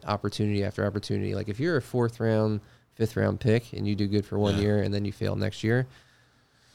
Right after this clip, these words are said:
Speaker 1: they, they don't, they don't ha-, they don't have as much invested, but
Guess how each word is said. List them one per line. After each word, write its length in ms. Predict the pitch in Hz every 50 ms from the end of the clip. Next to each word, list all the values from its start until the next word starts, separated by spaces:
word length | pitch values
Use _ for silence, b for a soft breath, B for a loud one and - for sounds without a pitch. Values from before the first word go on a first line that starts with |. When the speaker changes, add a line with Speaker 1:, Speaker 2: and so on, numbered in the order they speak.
| b b b b b b b b b b b b b _ _ - -
Speaker 1:
they, 100 | - 113 113 - -
they 100 | - 117
don't, 160 | 127 160 147 110
they 100 | 113 123
don't 200 | 135 147 139 123
ha-, 140 | 120 - -
they 100 | - 117
don't 140 | 120 127 123
have 140 | 120 123 120
as 80 | 113 113
much 200 | 113 113 107 -
invested, 440 | 107 98 101 107 104 - - - 92
but 220 | - 90 - -